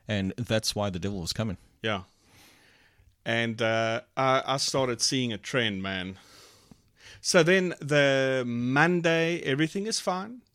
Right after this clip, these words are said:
Speaker 2: Tuesday, everything's fine.
Speaker 1: Mm.
Speaker 2: And I thought to myself, "Hmm, I preached this on Friday night, and there was gunshots. Saturday night, uh, a attempted break-in across the road.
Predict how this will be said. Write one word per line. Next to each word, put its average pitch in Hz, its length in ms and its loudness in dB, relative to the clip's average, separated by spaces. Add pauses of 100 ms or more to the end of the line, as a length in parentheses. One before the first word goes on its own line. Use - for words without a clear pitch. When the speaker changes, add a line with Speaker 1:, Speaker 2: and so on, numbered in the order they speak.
(100)
Speaker 2:
Tuesday, 170 640 4
everything's 185 440 -4
fine. 160 280 -8
Speaker 1:
Mm. 87 140 -8 (420)
Speaker 2:
And 120 160 -2
I 123 140 0
thought 160 280 -2
to 160 80 -4
myself, 127 560 -4 (120)
"Hmm, 156 260 -4 (920)
I 120 80 -6
preached - 420 -2
this 151 200 -2
on 113 120 -6
Friday 160 500 0
night, 135 500 -4
and 107 100 -8
there 107 60 -6
was 101 120 -8
gunshots. 110 840 -6 (380)
Saturday 180 680 2
night, 107 540 -2 (640)
uh, 123 680 2
a 120 220 -2 (160)
attempted 156 540 2
break-in 139 540 2
across 131 380 -4
the 107 100 -4
road. 113 320 -2